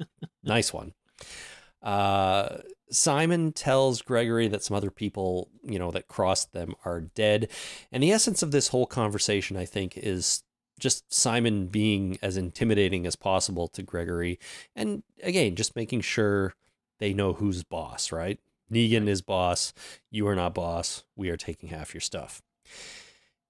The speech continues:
Speaker 2: And at the end of the conversation, Simon asks, "Is there anything else I should know?" Now, this is that typical, like,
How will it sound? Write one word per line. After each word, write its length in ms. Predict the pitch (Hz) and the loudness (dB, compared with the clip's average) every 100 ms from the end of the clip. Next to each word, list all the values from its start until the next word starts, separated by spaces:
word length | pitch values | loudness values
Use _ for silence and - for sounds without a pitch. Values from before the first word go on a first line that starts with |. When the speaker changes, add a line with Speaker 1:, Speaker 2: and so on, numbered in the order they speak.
| - | -2
Speaker 2:
And 520 | 123 123 120 120 - - | 2 4 4 2 0 -4
at 120 | 131 | 0
the 120 | 139 | 2
end 120 | 190 | 4
of 40 | 202 | 2
the 40 | |
conversation, 800 | 123 110 92 95 98 90 - 90 | 2 0 0 0 0 -2 -2 -4
Simon 560 | - - 123 139 151 135 | -2 0 0 2 0 -2
asks, 580 | 123 110 110 - - - | -4 -2 -2 -4 -6 -4
"Is 240 | 117 95 | -4 -2
there 200 | 101 95 | -4 -4
anything 540 | 139 170 190 - 180 - | -2 0 0 -2 -4 -2
else 580 | 120 120 - - - - _ _ - | 0 0 0 -2 -6 -10 _ _ -4
I 120 | 104 | -4
should 300 | - 107 95 | -2 -4 -2
know?" 400 | 101 90 76 87 - - | -2 -2 -2 -8 -12 -8
Now, 100 | 110 | -2
this 160 | 269 277 | 0 2
is 120 | 277 | 2
that 260 | 139 113 - | 2 0 -4
typical, 720 | - 139 - 120 117 104 95 | -2 -2 -2 -4 0 0 0
like, 420 | 92 87 87 - | 0 -2 -2 -6